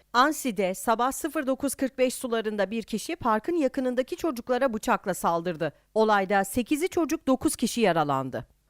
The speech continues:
Polis saldırının şüphelisini gözaltına alırken yaralılardan üçünün durumunun ağır olduğu belirtildi. Saldırının gerçekleştiği bölgedeki Haute-Savoie valiliği olay yerinden uzak durulması çağrısı yaptı. Fransa Başbakanı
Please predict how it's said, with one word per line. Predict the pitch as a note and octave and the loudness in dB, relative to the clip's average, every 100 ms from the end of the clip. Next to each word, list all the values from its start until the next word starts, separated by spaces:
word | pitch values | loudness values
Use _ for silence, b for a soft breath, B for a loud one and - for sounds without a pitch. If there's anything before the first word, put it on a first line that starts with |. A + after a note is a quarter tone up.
| - | -4
Polis | G#3+ G3+ C4 | -2 0 0
saldırının | - F#3+ F#3 G#3+ A3+ | 4 4 6 2 2
şüphelisini | C4+ B3 C4 A3 - G#3+ G3 | -2 -2 -2 -2 -2 -2 2
gözaltına | F#3+ F3 D#3+ F3+ E3+ | 2 4 2 2 -2
alırken | D3 D3+ - C4 | -2 -2 -2 0
yaralılardan | C#4 A3 A3 G#3+ G3+ G#3 G#3+ | 2 2 2 2 2 0 -2
üçünün | B3+ - C#4 C4 | -4 -4 -2 -2
durumunun | A#3+ B3+ B3 A#3+ B3+ - | 0 0 2 0 0 2
ağır | A#3 C#4+ | 4 6
olduğu | C#4 A#3+ A3+ A#3 F#3+ | 8 8 6 2 2
belirtildi. | F3+ F#3 A3 F3 E3 - _ _ _ | 0 0 0 0 -2 -4 _ _ _
Saldırının | - A3 F3+ F3+ G3 G#3+ | 0 6 6 6 2 4
gerçekleştiği | G#3 F#3 A3+ - G3+ - A3+ G3+ | 6 4 4 2 2 2 0 4
bölgedeki | G3+ G3 F#3+ E3+ E3 B3 E4 _ - | 4 4 2 0 0 -2 -2 _ -2
Haute-Savoie | D#4+ - - D4+ B3 F#3 C#3 C#3 | -2 -2 2 4 6 4 2 0
valiliği | F#3 G3 F3+ E3+ E3 A3 D#4 | 2 2 2 0 -2 -4 -2
olay | A#3+ C#4 E4 | 2 2 2
yerinden | D#4 D4 C#4+ C#4+ | 0 0 2 0
uzak | G#3+ G#3+ A#3+ - | 0 2 0 2
durulması | G#3+ G#3 G3 A#3 | 0 0 -2 -4
çağrısı | - E3+ D3 - | 0 0 0 -2
yaptı. | E3 B2 - B2+ - _ | -2 -2 -4 -8 -10 _
Fransa | - G3+ G3+ G#3 F3 | -4 -2 0 0 0
Başbakanı | E3 - F3 F#3+ F#3 D4+ | 0 -2 -2 -2 -2 -4